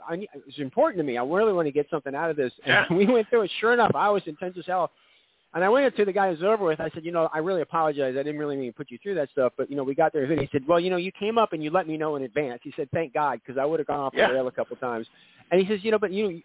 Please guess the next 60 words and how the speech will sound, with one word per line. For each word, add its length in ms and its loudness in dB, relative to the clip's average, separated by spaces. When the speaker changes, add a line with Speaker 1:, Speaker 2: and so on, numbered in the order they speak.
Speaker 1:
uh, 40 -2
watching 420 -2
you 180 2
and 100 0
knowing 280 2
that 140 -2
was 140 -4
really 180 2
kind 220 -2
of 80 -2
interesting 480 -4
because 300 0
it's 160 -6
like – 240 4
you 80 -4
were 80 -2
kinda 240 0
going 180 4
along 220 4
and 80 4
all 80 6
of 80 0
a 80 -4
sudden 160 2
it 20 2
all 140 4
clicked 480 -4
and 100 -4
all 140 -2
made 220 -6
some 180 -12
sense." 200 -4
I 80 -8
go, 120 -4
"Yeah, 400 -2
it's, 140 -8
it's 100 -12
hard 260 -2
for 100 -8
me 100 -4
to 80 -6
describe, 260 2
but, 140 -10
you 80 -6
know, 80 2
the 80 0
learning 320 2
curve 180 2
for 80 -4
most 220 -2
people 100 -4
goes 160 2
up 160 2
quick 160 -2
and 140 -6
flattens 260 2
out. 160 2
Mine 180 2
goes 160 2
off 160 2